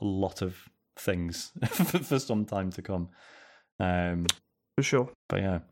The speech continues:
Speaker 1: Right. Next question. Jamie says, "Due to the covid and some other circumstances, my two-week Christmas holes were spent solo in my flat,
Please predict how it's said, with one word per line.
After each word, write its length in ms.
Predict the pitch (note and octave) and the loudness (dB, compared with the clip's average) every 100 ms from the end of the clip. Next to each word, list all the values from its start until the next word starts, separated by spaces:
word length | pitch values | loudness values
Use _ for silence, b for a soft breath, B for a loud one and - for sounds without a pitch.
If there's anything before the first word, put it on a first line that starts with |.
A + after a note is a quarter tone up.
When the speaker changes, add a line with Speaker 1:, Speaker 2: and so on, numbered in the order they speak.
| _ _ _ _ - - | _ _ _ _ -10 -2
Speaker 1:
Right. 340 | C3 B2 G#2 - - _ _ - | 4 6 4 -6 -20 _ _ -4
Next 220 | A2+ G2+ | -2 -2
question. 440 | - G#2+ - F2+ F2 | 0 0 0 -6 2
Jamie 480 | D3 D#3+ C#3 G2 | 4 6 4 0
says, 260 | E2+ - G2+ | -4 -8 -4
"Due 220 | - F3 | 2 2
to 140 | E3+ C3+ | 4 2
the 100 | B2+ | 2
covid 500 | - D3+ A#2+ B2+ D3 | 4 4 4 2 0
and 160 | A2+ | -2
some 140 | - A#2+ | 2 2
other 140 | A2+ | 2
circumstances, 800 | - G#2+ G#2+ G#2 A2+ A2 C#3 - | 2 2 2 0 2 0 0 0
my 80 | A2+ | 0
two-week 420 | - C#3+ B2 B2 | 2 2 4 2
Christmas 360 | - A#2+ A2 G#2+ | 0 0 0 2
holes 360 | A#2+ A2+ B2+ | 4 4 2
were 60 | A#2+ | -4
spent 300 | - B2 A2+ | 0 0 0
solo 400 | - D3+ C3+ C3 | 2 4 4 4
in 120 | B2+ | 2
my 160 | B2+ B2+ | 0 -2
flat, 380 | B2+ - C#3 | -2 0 0